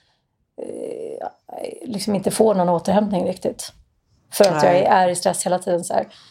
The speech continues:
Speaker 1: Eh, och då behöver man kanske så här, ja, men du vet, börja fokusera på att så här, jag behöver sova ordentligt.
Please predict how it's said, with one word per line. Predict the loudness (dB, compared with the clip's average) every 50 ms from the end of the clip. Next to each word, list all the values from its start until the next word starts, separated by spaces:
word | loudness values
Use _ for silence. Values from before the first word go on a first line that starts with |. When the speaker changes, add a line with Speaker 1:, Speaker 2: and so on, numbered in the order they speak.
| _ _ _ 0
Speaker 1:
Eh, | 0 2 2 2 0 -2 -4
och | -4 -6 -8 -4 -2
då | 0 0 2 2
behöver | 2 0 0 0 -2 -4
man | -4 -4 -4
kanske | -2 -2 -2 -2 -2 -6 -6 -4
så | -2 -2
här, | -2 -2 -4 -8 -10 -12 -16 -20 -20 -20 -20 -20 _ _ -20 _ _ _ -2
ja, | 0 0
men | 0 0 0 -2 -2 -4 -6 -8 -4
du | 0
vet, | 0 0 0 -2 -8 _ -14 -14 -14 -14 -18 _ _ _ _ 0
börja | 0 0 0
fokusera | 0 -6 -8 -6 -4 -2 0 0 0 0
på | 0 -4
att | -6 -6 -2
så | -2 -2
här, | -2 -2 -4 -4 -2 -2
jag | -2 -2 0
behöver | -2 -2 -2 -2
sova | -4 -6 -6 -6 -6 -6 -4 -4 -4
ordentligt. | -4 -4 -6 -8 -10 -12 -16 -16 -16 -16 -20